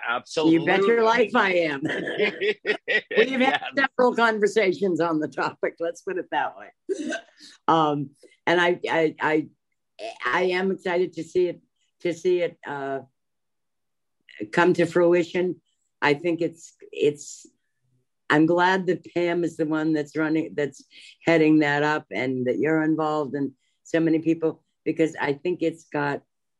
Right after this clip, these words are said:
Speaker 2: um, it's got incredible potential, but it's got some really
Speaker 1: Hard work. Yeah.
Speaker 2: Yeah, it's got a lot of hard work ahead of it.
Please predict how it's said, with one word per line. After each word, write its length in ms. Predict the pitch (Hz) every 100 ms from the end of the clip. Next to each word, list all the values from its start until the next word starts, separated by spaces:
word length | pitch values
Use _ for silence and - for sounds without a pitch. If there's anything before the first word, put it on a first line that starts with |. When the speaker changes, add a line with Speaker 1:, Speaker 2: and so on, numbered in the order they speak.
| -
Speaker 2:
um, 380 | 123 131 131 127
it's 220 | 139 139
got 240 | 165 143
incredible 720 | - 139 135 - 175 175 175
potential, 540 | 170 151 151 156 156 143
but 160 | 135
it's 160 | 120 123
got 200 | 143 139
some 260 | - 131 131 _ _ _ _ _ _ _ _ _ -
really 380 | 131 147 160 160
Speaker 1:
Hard 180 | 151 139
work. 200 | 95 - - _ _ _ _
Yeah. 160 | - - -
Speaker 2:
Yeah, 360 | 139 151 123 104
it's 240 | 131 147
got 140 | 165 147
a 40 |
lot 260 | 147 151 165
of 100 | 151
hard 240 | 156 139
work 200 | 139 135
ahead 200 | 117 120
of 120 | 92
it. 120 | 78